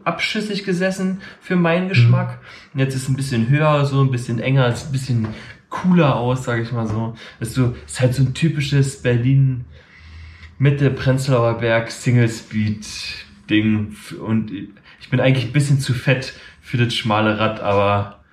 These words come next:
Speaker 1: ja,
Speaker 2: Du bist ein
Speaker 1: find's
Speaker 2: richtiger
Speaker 1: trotzdem
Speaker 2: Hipster, Alter.
Speaker 1: find's
Speaker 2: Weißt du, was ich
Speaker 1: trotzdem
Speaker 2: mir an
Speaker 1: geil.
Speaker 2: deiner Stelle geholt hätte? Ich hätte mir so einen Ape-Hänger geholt.
Speaker 1: Mhm. Sag mir gar nicht. Findest du, ich bin
Speaker 2: So ein
Speaker 1: Hipster?
Speaker 2: Ape-Hänger
Speaker 1: Würdest
Speaker 2: gehen.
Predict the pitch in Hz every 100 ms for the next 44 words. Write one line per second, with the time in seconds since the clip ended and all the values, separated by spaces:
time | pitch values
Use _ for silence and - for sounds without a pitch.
0 | _ _ - 92 120 120 117 113 101 92
1 | 104 98 92 - - 98 85 90 - 101
2 | - - - 151 180 147 151 104 135 123
3 | 135 151 - 147 147 143 143 147 151 143
4 | 127 139 131 131 110 107 113 120 120 107
5 | 95 87 90 90 92 - _ _ _ _
6 | _ _ _ _ _ _ _ _ _ _
7 | _ _ _ _ _ _ - 110 120 135
8 | - _ _ _ _ _ _ _ _ _
9 | _ _ _ _ - - - 120 104 -
10 | - - - - 208 - - - 123 117
11 | 120 139 196 175 175 165 160 156 160